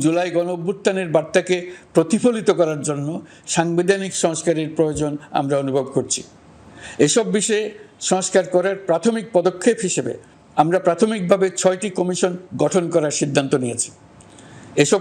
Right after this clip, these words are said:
কমিশনের কাজ পরিচালনার জন্য বিষয়ভিত্তিক অভিজ্ঞতা বিবেচনা করে ছয়জন বিশিষ্ট নাগরিকের নেতৃত্বে এই কমিশনগুলো পরিচালনা করার দায়িত্ব দিয়েছি। এরপর আরও বিভিন্ন বিষয়ে কমিশন গঠন করার প্রক্রিয়া আমরা অব্যাহত রাখব।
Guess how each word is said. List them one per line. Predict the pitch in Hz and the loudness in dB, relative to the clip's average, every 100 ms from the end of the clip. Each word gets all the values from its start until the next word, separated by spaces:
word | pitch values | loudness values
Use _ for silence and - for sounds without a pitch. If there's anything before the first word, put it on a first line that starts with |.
| 196 | 4
কমিশনের | 185 180 185 180 160 170 | 2 2 0 -2 0 0
কাজ | 160 - | 0 -2
পরিচালনার | 170 156 170 160 160 147 | -4 0 -2 -2 -6 -4
জন্য | 156 156 165 165 - - 131 | -2 -2 -6 -10 -20 -4 -2
বিষয়ভিত্তিক | 147 190 175 170 - 170 - - - 135 | 2 2 0 -4 -2 -2 -4 -20 -6 -2
অভিজ্ঞতা | 185 165 190 185 170 | -2 2 4 4 2
বিবেচনা | 156 147 160 151 151 | -2 -2 -2 -2 -2
করে | 135 131 - - | -4 -4 -10 -2
ছয়জন | 156 147 156 139 | 0 0 -2 -2
বিশিষ্ট | 147 190 - 175 151 | -2 -2 0 0 0
নাগরিকের | 147 147 143 143 143 | -2 -2 -2 -2 -2
নেতৃত্বে | 139 143 - 139 139 - - | -2 -4 0 -2 -4 -12 -2
এই | 143 156 | 0 0
কমিশনগুলো | 143 139 147 139 139 139 - - | 0 0 0 0 -2 -4 -10 0
পরিচালনা | 156 139 151 135 135 131 | 0 2 0 0 -2 0
করার | 143 127 | -2 0
দায়িত্ব | 139 123 143 127 | -4 -2 -4 -4
দিয়েছি। | 123 - - - - - - - - - - - - - - 151 | -2 -4 -6 -20 -20 -20 -20 -20 -20 -18 -20 -20 -18 -14 2 2
এরপর | 156 180 180 165 | 4 2 4 0
আরও | 180 175 | 0 -2
বিভিন্ন | 175 185 180 165 | -2 -4 -2 -2
বিষয়ে | 180 165 | 0 0
কমিশন | 170 165 175 156 160 | 0 0 -2 0 0
গঠন | 156 160 | -2 -2
করার | 165 156 156 - | 0 0 -2 2
প্রক্রিয়া | 147 156 151 147 - - 139 | 2 2 -4 -4 -12 -4 -2
আমরা | 139 151 | 0 0
অব্যাহত | 131 131 139 - 127 | 2 2 0 0 -2
রাখব। | 113 | -2